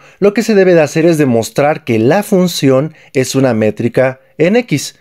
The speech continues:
Si tú demuestras que la función que te dan es una métrica en X, con eso vas a demostrar que X, D es un espacio métrico. Ahora, vamos a tratar con un pequeño detalle en esta parte. ¿Cuál es el detalle?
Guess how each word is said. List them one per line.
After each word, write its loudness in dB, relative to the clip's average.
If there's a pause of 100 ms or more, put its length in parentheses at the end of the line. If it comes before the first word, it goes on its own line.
(180)
Si -2
tú 0
demuestras 2
que -4
la 0
función -2
que -2
te -4
dan 0
es -6
una 0
métrica 0
en 2
X, -2 (200)
con 2
eso 0
vas 0
a 0
demostrar -2
que -6
X, -4 (280)
D 0 (280)
es -4
un -2
espacio -2 (200)
métrico. -2 (760)
Ahora, 2
vamos 2
a 0
tratar 0
con 0
un 2
pequeño 0
detalle -2
en -8
esta -6
parte. -4 (320)
¿Cuál 0
es -4
el 0
detalle? 0